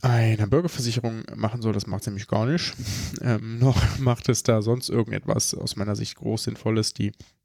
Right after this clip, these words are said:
also die, die Legendierung sozusagen ist das ja eigentlich, also, äh, dass man sagt, okay, es gibt diese und jene und folgende Prozeduren, die man, äh, abrechnen kann. Ich halte das sogar eher für eine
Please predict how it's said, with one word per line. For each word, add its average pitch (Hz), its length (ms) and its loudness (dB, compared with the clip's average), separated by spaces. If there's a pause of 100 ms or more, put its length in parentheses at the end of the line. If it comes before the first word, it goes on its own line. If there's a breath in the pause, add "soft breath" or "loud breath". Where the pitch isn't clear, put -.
(140)
also - 260 -6
die, - 240 -20
die 123 300 -10
Legendierung 117 640 -2
sozusagen - 520 -2
ist - 140 -10
das - 120 -2
ja - 120 -4
eigentlich, - 500 -8
also, 117 180 -4 (720 loud breath)
äh, 113 160 2
dass 123 160 -4
man 110 120 -6
sagt, 110 220 0
okay, 113 440 2 (120)
es 131 140 -4
gibt - 240 -4 (180)
diese 123 380 0
und 120 200 -6
jene 117 300 4
und 110 140 -4
folgende 117 380 2
Prozeduren, 117 840 -2
die 113 80 0
man, 107 320 0
äh, 113 240 -6
abrechnen 117 440 -2
kann. 123 200 -4 (1300)
Ich 127 120 2
halte 143 140 4
das 127 80 2
sogar 107 200 0
eher 107 180 2
für - 180 0
eine 104 280 0